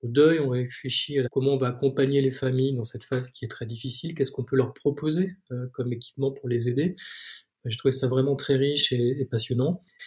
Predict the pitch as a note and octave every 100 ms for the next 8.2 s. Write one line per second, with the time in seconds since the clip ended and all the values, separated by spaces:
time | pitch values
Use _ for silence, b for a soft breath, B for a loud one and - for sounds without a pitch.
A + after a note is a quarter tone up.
0 | B B B B C#3+ D3 D#3 D3 D3+ D#3+
1 | D#3 E3+ F#3 C#3 C3 C#3 C#3+ C#3+ C3 B2
2 | C3 D3+ E3+ - C3+ B2+ B2 A#2+ A#2+ A#2
3 | A#2 B2 A#2+ - - A#2 B2 D3+ D3+ C3+
4 | C#3 C#3 A#2+ A#2+ C#3+ D#3+ C#3+ C3 B2 A#2+
5 | A#2 D#3 E3 D#3 C3 B2+ C#3+ C3+ B2+ -
6 | D#3 C3 B2+ C#3+ D3 C3+ C3 B2+ - C3
7 | B2 A#2 C#3 C#3 A#2+ A2 C#3 - A2+ -
8 | C3